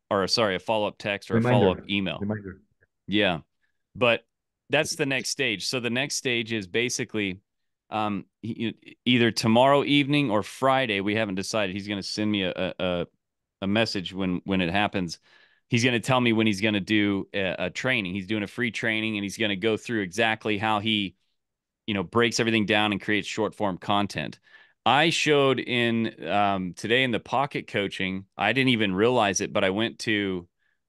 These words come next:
Speaker 1: um, I went to my one video that's doing really good at my short form content. And the one video by itself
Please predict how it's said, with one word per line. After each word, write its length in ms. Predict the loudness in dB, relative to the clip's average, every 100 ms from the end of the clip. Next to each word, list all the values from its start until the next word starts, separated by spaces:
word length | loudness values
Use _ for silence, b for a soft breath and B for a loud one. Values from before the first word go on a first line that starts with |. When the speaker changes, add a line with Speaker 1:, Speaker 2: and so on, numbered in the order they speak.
| -6
Speaker 1:
um, 560 | -2 0 0 -2 -6 -12 _ _ _ _ -2
I 80 | 2
went 240 | 2 0
to 340 | -2 0 0 -2
my 720 | 0 2 4 2 0 -4 -10 _ _ _ _ _ _ _ _ _ -10
one 320 | 0 2 2
video 260 | 2 2 2
that's 240 | 0 -4
doing 260 | -4 -2 0
really 240 | 0 -2
good 200 | -2 -4
at 120 | -4 -6
my 140 | -6
short 260 | -4 -4 -2
form 200 | -2 0
content. 500 | -2 -2 -4 -6 -8 b b b -2
And 240 | 2 4 4
the 100 | 2
one 540 | 2 2 2 4 0
video 500 | -2 -2 0 0 0
by 220 | 0 -2
itself 720 | -2 -4 -6 -2 -2 -2 -6